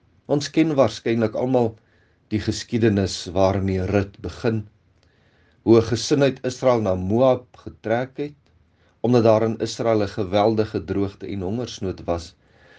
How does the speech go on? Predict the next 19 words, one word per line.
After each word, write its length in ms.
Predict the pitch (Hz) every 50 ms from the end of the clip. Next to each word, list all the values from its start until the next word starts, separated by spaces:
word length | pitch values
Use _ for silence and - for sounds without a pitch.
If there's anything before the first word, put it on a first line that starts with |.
| - _
terwyl 300 | - 120 107 110 117 117
daar 220 | 117 117 110 110 110
in 120 | 107 104
Moab 460 | 104 120 135 139 127 131 127 - - - - 101
baie 280 | 104 113 123 127 117
kos 360 | 117 - - 180 170 - -
was 260 | 101 101 104 95 - 101
om 100 | 95 82
van 220 | - 98 90 87
te 120 | 82 90
lewe. 420 | 87 85 90 92 87 85 - - 90 _ _ _ _ _ _ _ _ _ _ _ _ _ _ _ _ _ _
Die 100 | - 107
gesin 400 | 104 120 110 - - 123 117 117
was 240 | 107 104 101 - -
Elimelech 720 | _ 113 110 104 104 98 98 98 107 113 120 123 117 -
en 80 | 107 95
sy 160 | - - 92
vrou 260 | 82 - - 98 101
Naomi 680 | 98 92 85 80 - _ - 110 113 120 131 147 156